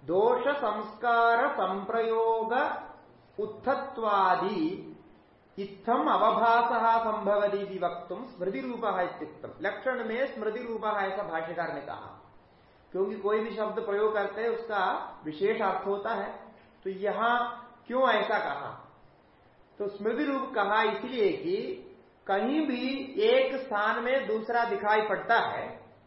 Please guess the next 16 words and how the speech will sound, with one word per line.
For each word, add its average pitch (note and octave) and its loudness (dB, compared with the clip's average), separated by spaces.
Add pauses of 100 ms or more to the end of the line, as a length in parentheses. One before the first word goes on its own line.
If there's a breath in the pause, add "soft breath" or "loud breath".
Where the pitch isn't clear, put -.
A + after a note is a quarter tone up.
(880)
उसके A#3 0
लिए C4+ 4
कुछ C#4 -4
दोष G#3+ 2
होता D3+ -4
है, - -10 (680)
बिना B3 2
दोष A3+ 2
से B3 0
दिखाई G3+ 2
नहीं G3 -2
पड़ेगा। D#3+ -4 (380)
सब A#3 -2
कुछ B3+ -6
सामान्य A3 0
है A3 -2